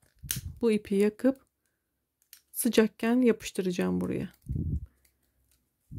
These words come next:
Sizler bunu daha özenli yaparsınız.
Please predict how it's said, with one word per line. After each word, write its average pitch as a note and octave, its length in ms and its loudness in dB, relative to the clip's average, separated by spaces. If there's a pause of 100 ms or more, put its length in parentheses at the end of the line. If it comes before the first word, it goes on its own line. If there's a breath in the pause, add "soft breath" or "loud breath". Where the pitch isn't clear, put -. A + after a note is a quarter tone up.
(600)
Sizler G3 360 -2
bunu G#3 200 2
daha G#3 180 2
özenli F#3+ 420 2
yaparsınız. F#3 920 -4